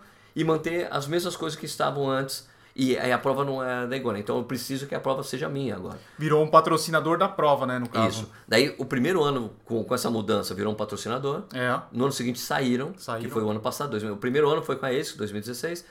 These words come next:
Speaker 1: Daí esse ano, daí, dois mil e dezesseis, daí depois o, que era esse Golden Run mesmo,
Speaker 2: É.
Speaker 1: né? E daí ele parou, o, o outro, outro organizador assumiu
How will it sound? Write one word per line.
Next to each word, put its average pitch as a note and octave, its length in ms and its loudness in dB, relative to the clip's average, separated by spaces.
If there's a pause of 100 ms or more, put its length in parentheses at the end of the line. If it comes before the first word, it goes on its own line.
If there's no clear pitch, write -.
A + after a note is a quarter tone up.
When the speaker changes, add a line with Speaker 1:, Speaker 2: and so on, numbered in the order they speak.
(280)
Speaker 1:
Daí A#2+ 240 2
esse B2 200 0
ano, G#2 320 0 (420)
daí, A2 180 0
dois G#2 200 -4
mil B2 80 -2
e C3 40 -4
dezesseis, D3+ 120 0
daí C#3+ 180 2
depois C#3+ 320 2
o, B2+ 140 -2
que A2+ 380 -4
era G#2+ 240 2
esse G2 180 -4
Golden G2+ 300 0
Run A2 180 -4
mesmo, B2+ 400 -8
Speaker 2:
É. A#2+ 160 -10 (100)
Speaker 1:
né? - 160 -6 (200)
E A#2 100 -2
daí A#2+ 240 0
ele C#3 240 2
parou, C3 480 4
o, G#2+ 420 0
o G2 40 -4
outro, B2 320 2
outro B2+ 320 0
organizador A2+ 520 0
assumiu A#2 640 -2